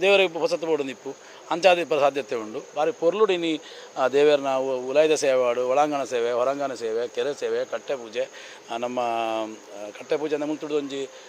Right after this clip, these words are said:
ಒಂಜಿ ಅರ್ಧ ಕಿಲೋಮೀಟರ್ ದೂರ ಪೋದು, ಆ, ದೂರ ಪೋದು ಕಟ್ಟೆ ಪೂಜೆ ಇದ್ದ. ಕಟ್ಟೆ ಪೂಜೆ ಎಲ್ಲ ಮೂಲು ಇಜ್ಜ ಉಂಡು. ಅಂಚೆ ದೇವ-, ದ-, ದೇವರ ಗುಂಡಿಡು ತೀರ್ಥಗಳು ಇನಿ ದೇವರ ಮುರುಕುಲಕ್ಕ ನಿಂಗ್ಲು ಈತು ಸಂತೋಷ ಉಂಡು. ಪಂಡ ಅವು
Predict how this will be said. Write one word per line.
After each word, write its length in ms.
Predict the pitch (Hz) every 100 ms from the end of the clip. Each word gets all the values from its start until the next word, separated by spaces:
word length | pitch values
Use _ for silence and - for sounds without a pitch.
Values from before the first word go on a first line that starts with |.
| -
ಒಂಜಿ 100 | 143
ಅರ್ಧ 140 | 156 170
ಕಿಲೋಮೀಟರ್ 360 | 165 156 143
ದೂರ 140 | 143 139
ಪೋದು, 420 | 139 131 131 123
ಆ, 340 | 117 117 117
ದೂರ 220 | 110 139 135
ಪೋದು 340 | 127 143 156
ಕಟ್ಟೆ 240 | - 135
ಪೂಜೆ 160 | 160 120
ಇದ್ದ. 140 | 107
ಕಟ್ಟೆ 300 | 117 147 139
ಪೂಜೆ 160 | 180 165
ಎಲ್ಲ 100 | 165
ಮೂಲು 180 | 156 147
ಇಜ್ಜ 140 | 123
ಉಂಡು. 220 | 143 113 101 - - - -
ಅಂಚೆ 380 | 127 131 135 123
ದೇವ-, 240 | 151 165
ದ-, 400 | 147 131 120 117
ದೇವರ 200 | 123 170
ಗುಂಡಿಡು 320 | 165 151 143 143
ತೀರ್ಥಗಳು 360 | 156 156 147
ಇನಿ 360 | 139 139 139 127 - - -
ದೇವರ 220 | 127 190 196
ಮುರುಕುಲಕ್ಕ 400 | 185 170 170 165
ನಿಂಗ್ಲು 240 | 160 156
ಈತು 160 | 175 -
ಸಂತೋಷ 360 | 151 160 185
ಉಂಡು. 400 | 175 131 117 131 -
ಪಂಡ 160 | 143
ಅವು 540 | 151 147 135 147 139